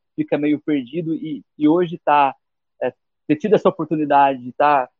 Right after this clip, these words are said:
discutindo papado com ele é, é uma coisa assim que, que é, é monstro. A gente tá do lado aqui de um cara aí que tem tudo pra ser aí a, a ponta de lança na história medieval do Brasil, né?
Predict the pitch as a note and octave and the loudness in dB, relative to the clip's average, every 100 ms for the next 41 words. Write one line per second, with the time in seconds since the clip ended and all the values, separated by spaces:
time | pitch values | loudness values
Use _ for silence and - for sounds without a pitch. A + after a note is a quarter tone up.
0 | _ D3+ - D3+ E3+ E3+ D#3+ C#3 D3 D3 | _ -20 -20 -10 -8 -2 -2 0 0 0
1 | C#3 D3 C#3 D#3 E3+ E3 E3 D#3+ C#3+ C#3+ | -4 -6 -4 -4 0 0 2 0 -2 -4
2 | C#3 D#3 D3 D3 D3+ D3+ D#3+ D3+ _ - | -4 -6 -6 -10 -18 -20 _ -20 _ -18
3 | C#3 D3 D3 _ _ _ C#3+ G2+ C#3 D3 | -16 -16 -18 _ _ _ -8 -2 0 2
4 | C3 - A#2+ - C#3+ C#3+ C#3 C#3 D#3 D3 | 0 -8 -8 -4 -4 -2 2 2 2 -4
5 | - D3 D#3 D#3 _ _ _ _ B2+ C#3+ | -8 -18 -18 -20 _ _ _ _ -6 -6
6 | - C3+ D3 D3+ C#3 C#3+ D3+ D3+ D#3+ D3+ | 2 4 4 2 0 -2 -6 -8 -8 -8
7 | - D3+ D#3 - D#3+ D#3 - D3 D#3+ C#3+ | -4 -4 -4 -2 -2 -2 -6 -4 0 2
8 | C3+ D3+ D#3+ D3+ B2 C3+ - D3+ D#3 D3+ | 0 -2 0 0 2 0 0 -4 -4 -4
9 | E3 C#3 D3+ D3 C#3+ C#3 C3+ C3+ C3 C3 | 0 0 0 -4 -10 -6 -2 0 -2 _
10 | - C#3 B2+ B2 B2+ B2 B2 C3 A#2+ A2+ | -18 -16 -14 -6 -4 -4 -2 -2 -4 -6
11 | C3 B2 B2+ B2 | -10 -10 -10 -12